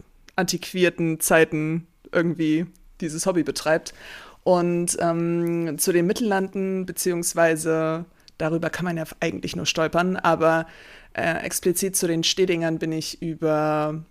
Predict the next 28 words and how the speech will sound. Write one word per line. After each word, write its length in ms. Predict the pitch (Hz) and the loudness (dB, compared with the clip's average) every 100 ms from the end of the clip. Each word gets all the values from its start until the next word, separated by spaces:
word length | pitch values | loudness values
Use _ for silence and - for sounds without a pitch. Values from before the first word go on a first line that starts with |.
| - _ | -20 _
Freunde 480 | - - 190 247 214 | -10 -2 0 2 0
geraten, 760 | 139 139 139 135 156 208 254 - | -2 -2 -2 -2 -4 -4 -6 -8
im 160 | 160 | -8
Grunde. 400 | 156 160 165 202 | -4 -2 0 0
Wir 120 | 196 180 | 0 0
hatten 420 | - 165 160 160 | 0 0 0 -2
ein 60 | 175 | -2
paar 200 | 160 160 | -2 0
lustige 360 | 160 - 175 | 0 0 -2
Cons 320 | - 233 214 | 2 2 2
zusammen, 320 | - 180 180 175 | -2 -2 0 0
wir 80 | |
haben 80 | 160 | -2
uns 100 | 160 | -4
gut 140 | 175 - | -4 -4
verstanden. 420 | - 190 196 180 | -4 -2 -4 -4
Es 140 | 160 | -2
waren 140 | 175 170 | 0 0
so 60 | |
ein 80 | 165 | 0
paar 300 | 165 165 165 - - - | 2 2 2 -4 -18 -6
Elfkreuzer, 840 | - 208 - 208 190 190 190 185 185 - - | 2 4 4 4 4 4 2 2 0 -10 -6
mit 160 | 175 | -2
denen 140 | 170 165 | 0 0
man 140 | 160 | 0
ordentlich 680 | 160 160 156 160 156 - - | -2 -2 -2 -4 -4 -8 -16
feiern 420 | - - 240 233 233 | -8 0 2 0 -2
konnte. 440 | 226 220 - 220 | -4 -4 -2 -4